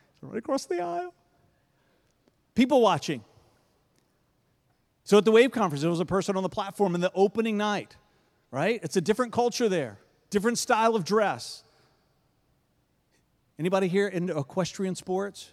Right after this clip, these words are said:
I had a good friend that was a rider. They make these riding pants, you know, that hug your, your, so you can fit into the riding boot. They're like this camel brown color. So this guy was on the platform. He had those kinds of pants on.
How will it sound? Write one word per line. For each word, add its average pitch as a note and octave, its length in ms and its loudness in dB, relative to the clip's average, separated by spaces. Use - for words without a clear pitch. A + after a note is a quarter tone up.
I E3 60 -8
had F3 80 -2
a - 20 -4
good E3+ 160 -2
friend G3 220 -2
that F3+ 80 -6
was D#3 120 -4
a E3+ 60 0
rider. E3+ 380 -2
They E3+ 100 -4
make E3 160 -6
these D#3 160 -10
riding D#3 340 -2
pants, E3+ 380 -8
you D#3 40 -10
know, D#3+ 120 -6
that D3+ 140 -8
hug E3+ 260 0
your, D3+ 180 2
your, C#3+ 280 -2
so - 160 -4
you D#3 180 -2
can D3 160 -4
fit F#3+ 220 0
into F3 160 -2
the E3 80 2
riding E3 380 0
boot. F3+ 340 2
They're C#3+ 180 0
like D3+ 240 -2
this E3 160 -4
camel E3+ 400 -6
brown E3 380 -2
color. E3+ 400 -2
So E3+ 140 0
this F3+ 180 2
guy F#3 220 0
was F3+ 120 0
on F3+ 100 -2
the E3 60 -4
platform. F3 520 -4
He D#3+ 80 0
had D3 180 -2
those E3+ 220 0
kinds F3 320 -4
of C#3 120 -8
pants F#3 380 -6
on. C3+ 360 -8